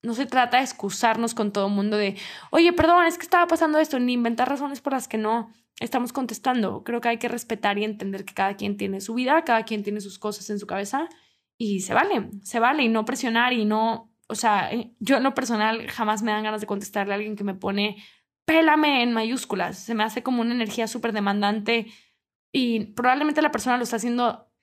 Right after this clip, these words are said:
out of neediness, pero yo lo interpreto como, "Ugh, no, menos, menos te quiero pelar", ¿sabes? Como que te da más repele.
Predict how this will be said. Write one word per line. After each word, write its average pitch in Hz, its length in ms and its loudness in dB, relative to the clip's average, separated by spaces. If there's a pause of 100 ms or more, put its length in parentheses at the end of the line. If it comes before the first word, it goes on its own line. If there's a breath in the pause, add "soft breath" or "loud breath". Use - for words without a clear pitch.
(180)
out 214 280 4
of 226 380 0
neediness, 247 720 2
pero 220 240 2
yo 208 220 2
lo 233 80 2
interpreto 233 480 0
como, 233 280 -2
"Ugh, 208 300 4
no, 277 240 4
menos, 233 460 2
menos 254 280 -4
te - 80 -12
quiero 285 180 -4
pelar", 240 360 0
¿sabes? 247 260 0
Como 226 180 -4
que 214 80 -6
te 208 120 -2
da 208 120 4
más 240 280 2
repele. 226 540 -2